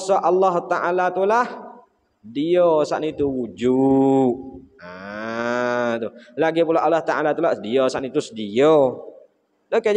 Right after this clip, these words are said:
cikgu. Ha, kita tu kosak oleh hati, mengaku dengan lidah. Katanya Allah Ta'ala saat ni tu dia tu ad-, bersifat dengan sifat ada, sifat dengan sifat sedia.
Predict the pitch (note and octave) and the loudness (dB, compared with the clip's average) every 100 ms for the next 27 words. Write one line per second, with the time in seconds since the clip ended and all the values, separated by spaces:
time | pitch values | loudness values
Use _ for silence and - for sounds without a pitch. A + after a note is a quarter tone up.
0 | A3 F3 D3 - - - _ _ B2 C#3+ | 2 2 0 -4 -18 -20 _ _ -6 -2
1 | F#3+ G#3 G3+ A3 G3+ - - F3+ G3 G#3 | 0 0 4 4 2 -4 -4 -4 0 -2
2 | - E3+ F#3 F3+ F#3 - F3+ E3+ G#3 G#3+ | 0 0 0 -2 -6 -4 -4 -2 -4 -4
3 | G#3+ G3 G3 F#3+ G3 F#3 F#3 C#3+ E3 F3+ | 0 0 0 0 0 0 -2 -2 -4 -4
4 | - E3 F3+ F3 - - D#3+ E3+ D#3+ - | -2 0 0 -2 -4 -4 -2 -2 -4 -4
5 | D#3 D#3 E3 D#3+ E3+ D3+ E3 D#3+ D3+ D#3 | -8 -6 -6 -2 -2 -2 0 0 -2 -4
6 | C3 D3 D3 A#2+ A2 G#2 G#2+ - - B2+ | -4 -4 -4 -6 -8 -12 -10 -6 -6 -4
7 | C#3 C3+ C3+ - - - D#3+ C#3+ B2+ G2+ | 2 2 2 -2 -18 -6 -6 -2 -2 -2
8 | G#2+ G#2 G#2+ - - - C3+ C#3+ D3 | -8 -8 -8 -10 -10 -4 0 4 6